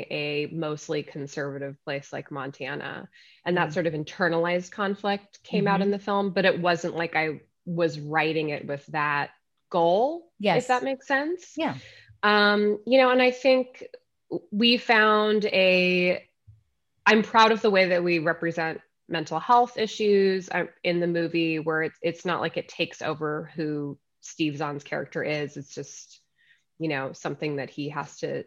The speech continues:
Speaker 1: deal with and becomes an obstacle for him. And it was really important for me to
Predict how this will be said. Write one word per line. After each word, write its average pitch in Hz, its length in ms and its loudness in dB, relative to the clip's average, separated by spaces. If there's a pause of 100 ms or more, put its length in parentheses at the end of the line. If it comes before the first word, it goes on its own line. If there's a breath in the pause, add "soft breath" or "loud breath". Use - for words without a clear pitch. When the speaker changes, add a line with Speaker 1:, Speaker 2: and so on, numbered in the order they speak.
Speaker 1:
deal 151 260 -2
with 143 240 -8
and 147 100 -12
becomes 151 320 -10
an 156 80 -8
obstacle 151 480 -8
for 151 180 -8
him. 151 400 -6 (640 soft breath)
And 247 520 2 (320)
it 247 80 6
was 247 200 6
really 247 200 6
important 233 480 0
for 208 120 -6
me 196 240 2
to 185 120 -6